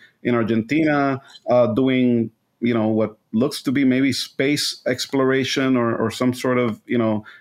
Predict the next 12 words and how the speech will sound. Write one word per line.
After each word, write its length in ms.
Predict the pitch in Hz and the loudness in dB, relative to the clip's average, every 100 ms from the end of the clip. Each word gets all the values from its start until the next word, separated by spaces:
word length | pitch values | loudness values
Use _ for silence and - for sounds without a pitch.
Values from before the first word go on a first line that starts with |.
| _ - | _ -2
uh, 520 | 110 104 101 101 - | 2 2 2 0 -2
scientific 600 | - 127 113 143 135 143 147 | -4 -2 -2 -4 -4 -4 -2
research. 420 | 147 - 135 131 | -2 0 -2 -2
It 80 | - | -4
could 160 | 123 | -2
be 80 | 131 | 0
military, 480 | 135 131 127 123 117 | 0 0 -2 -2 -2
it 80 | - | -2
could 140 | 120 | 0
not 260 | 123 123 110 | 0 0 -2
be. 340 | 123 117 113 - - - - | -2 -2 -4 -10 -20 -20 -4
And, 400 | 131 127 123 | -2 0 0